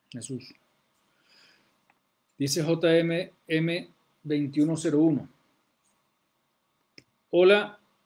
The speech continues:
tengo dos años desde que metí una prórroga y en la gobernación de Coquimbo me dicen que mi visa está vencida, pero en la página sale aún en revisión." Ojo, porque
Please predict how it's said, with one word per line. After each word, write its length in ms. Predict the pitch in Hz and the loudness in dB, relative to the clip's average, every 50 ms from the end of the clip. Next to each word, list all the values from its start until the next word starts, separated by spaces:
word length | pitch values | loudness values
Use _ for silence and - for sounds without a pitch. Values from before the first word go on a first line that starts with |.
| _ _ _ _ _ _ _ | _ _ _ _ _ _ _
tengo 300 | - 170 165 160 170 175 | -6 -4 -2 0 2 2
dos 240 | 180 180 160 - - | 2 2 0 -2 -2
años 300 | 202 190 196 196 185 190 | -4 -4 -2 -4 -4 -4
desde 200 | 185 165 160 156 | -4 -4 -4 -4
que 120 | 156 151 143 | -2 -2 -2
metí 540 | 143 143 139 139 - 160 170 175 180 - _ _ | -2 -2 -4 -4 -6 -8 -8 -8 -10 -12 _ _
una 260 | 156 151 160 165 156 160 | -8 -6 -4 -4 -6 -4
prórroga 500 | 147 139 117 113 110 113 113 107 - _ _ - 226 | -4 -6 -4 -6 -10 -14 -16 -18 -20 _ _ -10 -6
y 80 | 147 | -4
en 80 | 139 139 | -2 -2
la 60 | 143 | -2
gobernación 560 | 139 139 139 139 131 139 135 123 - 147 143 | -2 -2 -2 -4 -4 -4 -6 -6 -6 -6 -4
de 100 | 156 170 | -4 -2
Coquimbo 400 | 180 175 156 147 175 175 175 180 | -2 -2 -2 -2 -4 -4 -4 -4
me 120 | 165 156 147 | -2 0 0
dicen 300 | 147 147 143 - 160 151 | 0 0 0 -2 -6 -4
que 120 | 156 160 | -6 -4
mi 120 | 156 160 156 | -2 0 0
visa 320 | 160 156 147 - - 160 | 0 0 -2 -2 -4 -6
está 260 | 139 135 - 147 135 | -8 -6 -6 -6 -4
vencida, 640 | 139 143 147 143 - - 190 170 147 120 101 - _ _ - | -2 -2 0 0 -2 0 0 -2 -2 -2 -6 -10 _ _ -12
pero 140 | 131 131 131 | -10 -8 -6
en 100 | 127 127 | -6 -6
la 120 | 127 123 | -8 -4
página 360 | - 143 135 151 170 170 156 | -4 -4 -4 -4 -6 -6 -6
sale 400 | 139 - - 160 160 165 170 170 - | -6 -4 -4 -2 -2 -2 -4 -4 -6
aún 380 | 147 143 151 165 180 196 190 - | -6 -2 -2 -2 -2 -4 -8 -10
en 140 | 160 135 127 | -10 -10 -8
revisión." 500 | 135 123 120 117 110 - - 123 95 87 _ _ _ _ _ _ _ _ _ _ _ _ _ _ _ _ - - - - - _ _ _ _ _ _ _ _ _ _ _ _ _ _ - | -8 -8 -10 -8 -8 -8 -8 -8 -14 -16 _ _ _ _ _ _ _ _ _ _ _ _ _ _ _ _ -20 -20 -20 -20 -20 _ _ _ _ _ _ _ _ _ _ _ _ _ _ 0
Ojo, 520 | 185 175 180 165 185 208 226 247 - - - | 2 2 2 4 2 -2 -4 -4 -10 -10 -4
porque 540 | 180 175 170 160 160 208 202 208 208 - | -2 -2 -2 -2 0 0 0 0 0 -6